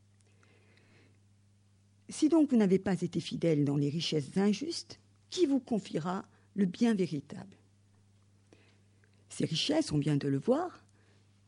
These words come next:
elles appartiennent à Dieu. Et c'est lui qui nous les confie. Comment peut-il les qualifier de richesses injustes, puisqu'elles viennent de lui ? Oh, c'était vraiment une énigme. J'ai, il a fa-,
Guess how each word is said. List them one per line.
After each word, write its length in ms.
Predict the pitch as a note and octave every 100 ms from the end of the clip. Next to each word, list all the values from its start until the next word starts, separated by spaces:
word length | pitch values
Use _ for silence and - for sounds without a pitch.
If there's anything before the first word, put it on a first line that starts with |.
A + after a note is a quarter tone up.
| -
elles 180 | A3+ G#3+
appartiennent 480 | A3+ G#3+ C4+ A#3
à 80 | F#3+
Dieu. 220 | D3+ - F#3+ _ _ _ _ _ _ _ _ -
Et 60 |
c'est 160 | F#3 A#3
lui 220 | G#3+ B3
qui 120 | G#3+
nous 120 | G#3
les 80 | F#3+
confie. 420 | - D#3 - F#3+ - _ _ _ _ _ _ _ _ _ - _
Comment 260 | - A#3 A#3
peut-il 320 | - - A3
les 120 | F#3+
qualifier 500 | G3 G3+ F3+ - C#4
de 100 | A#3+
richesses 580 | F#3+ G3 - G3+ - F3+
injustes, 640 | G#3+ A#3 D#4 C#4+ - - _ - _ _
puisqu'elles 360 | D4+ - B3+ G#3+
viennent 260 | G3+ G#3
de 100 | E3+
lui ? 240 | D#3 - - - - _ _ _ _ _ _ - - _ _ _ - -
Oh, 120 | C#4+
c'était 260 | D#4+ A3+ A3+
vraiment 300 | G#3 G3+ G#3+
une 120 | G3+
énigme. 440 | F#3+ F3 C#3+ - - - E3 - -
J'ai, 200 | B2 C#3+ - - D3 - _ _ _ _ - -
il 80 |
a 40 | D3
fa-, 140 | C#3+